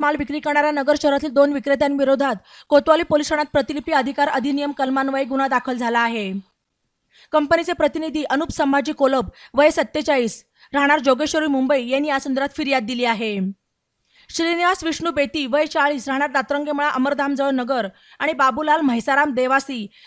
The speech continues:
वय सव्वीस, राहणार आशा टॉकीज, नगर, अशी गुन्हा दाखल झालेल्यांची नावे आहेत. त्यांच्याकडून चोवीस हजार पाचशे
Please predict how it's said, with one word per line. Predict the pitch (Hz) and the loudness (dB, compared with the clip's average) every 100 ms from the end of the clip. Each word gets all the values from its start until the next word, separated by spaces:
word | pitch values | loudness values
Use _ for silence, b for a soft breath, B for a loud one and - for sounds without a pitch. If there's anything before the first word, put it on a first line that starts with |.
| - | 0
वय | 285 320 | 2 2
सव्वीस, | - 262 294 247 214 | 0 0 0 -2 0
राहणार | 240 302 | 0 0
आशा | - - | 0 0
टॉकीज, | - 240 - 247 | 0 -2 -2 -4
नगर, | 247 254 262 208 b - | -4 -2 -2 -4 b -6
अशी | 285 349 | -4 -2
गुन्हा | 285 302 | 0 2
दाखल | 294 269 | 2 0
झालेल्यांची | 277 262 262 269 294 | 0 0 0 -2 0
नावे | 254 247 | 0 2
आहेत. | 240 233 220 190 _ _ _ _ _ _ _ b - | 0 0 -4 -8 _ _ _ _ _ _ _ b -2
त्यांच्याकडून | 302 320 311 339 | 0 2 2 0
चोवीस | 330 294 320 349 | 2 2 2 -2
हजार | 330 330 | 0 0
पाचशे | 311 277 | 0 -2